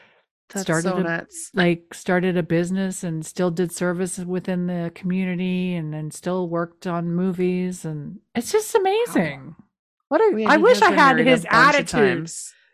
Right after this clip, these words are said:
Speaker 2: He had an amazing
Speaker 1: He's currently
Speaker 2: attitude.
Speaker 1: single, actually.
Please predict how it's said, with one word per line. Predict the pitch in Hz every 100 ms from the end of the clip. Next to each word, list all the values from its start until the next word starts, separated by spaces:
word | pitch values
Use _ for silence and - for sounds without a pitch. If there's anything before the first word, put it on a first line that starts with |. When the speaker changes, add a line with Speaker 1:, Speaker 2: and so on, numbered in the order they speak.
| -
Speaker 2:
He | 359
had | 415
an | 349
amazing | 233 220 233
Speaker 1:
He's | 285 196
currently | 311 311 269
Speaker 2:
attitude. | 220 160
Speaker 1:
single, | 285 214 139
actually. | 156 - 160 160